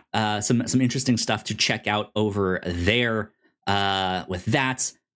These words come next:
Other, like, crime noir stuff. There's, there's, there's tons of stuff we could do. Um, let's see. Let's go, let's go with Perry Mason.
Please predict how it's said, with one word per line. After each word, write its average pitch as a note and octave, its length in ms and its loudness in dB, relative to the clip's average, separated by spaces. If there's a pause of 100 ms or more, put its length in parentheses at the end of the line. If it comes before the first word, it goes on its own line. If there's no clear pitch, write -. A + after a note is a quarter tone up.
(140)
Other, G3 560 0
like, B2+ 160 -6
crime G3 420 0
noir A2+ 360 0
stuff. - 380 -2
There's, A#2 280 2
there's, A#2 300 0
there's A2 200 -2
tons F3 280 0
of C#3 60 0
stuff - 300 -2
we G2+ 100 0
could F#2+ 520 0 (460)
do. F2+ 580 0
Um, F#2 680 0 (2250)
let's C3+ 280 0
see. E2+ 360 0
Let's D#3 280 0
go, G3+ 320 2
let's F#3 320 -2
go A#3+ 220 0
with A3+ 240 -2
Perry F#3+ 400 2
Mason. D3 720 0